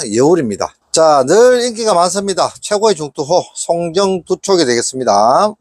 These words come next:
백중투의 제왕, 말 그대로 제왕이 되겠습니다. 자, 복륜의 최고봉이죠. 개백이 되겠습니다. 시원한 개백 세 촉이 되겠습니다.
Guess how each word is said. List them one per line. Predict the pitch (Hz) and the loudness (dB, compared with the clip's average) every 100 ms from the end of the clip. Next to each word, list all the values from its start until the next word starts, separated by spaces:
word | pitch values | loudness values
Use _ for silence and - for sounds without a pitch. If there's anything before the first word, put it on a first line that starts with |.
| _ - | _ 0
백중투의 | 208 214 _ 226 226 220 233 226 170 | 0 0 _ 2 2 2 2 2 2
제왕, | 139 151 170 113 _ _ _ | 2 4 2 0 _ _ _
말 | 123 143 | -4 -2
그대로 | 160 185 127 160 190 | 0 2 4 4 0
제왕이 | - 135 180 208 202 202 170 | -2 0 4 4 2 0 -4
되겠습니다. | 127 107 - 117 107 - | -6 -6 -8 -12 -14 -10
자, | - 156 - | -2 -2 2
복륜의 | 175 240 254 254 254 240 147 165 196 _ | 2 2 2 4 4 4 2 0 -2 _
최고봉이죠. | - - 240 240 220 185 131 123 - - - | -6 -2 0 2 2 0 0 -2 -4 -20 -6
개백이 | 151 190 190 | 0 2 2
되겠습니다. | 107 95 - 110 - - | 0 -4 -6 -6 -8 -10
시원한 | - 101 101 104 113 127 123 | -12 -4 -2 0 2 0 0
개백 | 147 160 110 151 175 | 0 2 4 2 0
세 | - 180 | -2 -4
촉이 | - 208 151 | 0 -2 0
되겠습니다. | 104 101 107 107 95 98 131 190 | -2 -4 -6 -8 -6 0 0 0